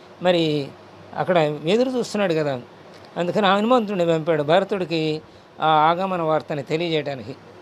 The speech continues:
భరద్వాజ ఆశ్రమంలో దగ్గరికి రాగానే ఆ తర్వాత బ-, హనుమంతుడు వచ్చేసాడు, నందిగ్రామం చేరాడు. అక్కడ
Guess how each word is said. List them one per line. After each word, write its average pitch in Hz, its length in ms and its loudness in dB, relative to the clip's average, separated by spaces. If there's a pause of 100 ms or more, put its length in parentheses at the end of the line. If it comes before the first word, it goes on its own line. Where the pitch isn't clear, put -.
(220)
భరద్వాజ 175 460 2
ఆశ్రమంలో 160 540 -2 (720)
దగ్గరికి 156 380 2
రాగానే 143 380 2 (1500)
ఆ 160 40 4
తర్వాత 180 720 2 (840)
బ-, 185 140 -2
హనుమంతుడు 202 680 2
వచ్చేసాడు, 175 560 -2 (260)
నందిగ్రామం 175 600 0
చేరాడు. 170 360 2 (1120)
అక్కడ 143 480 0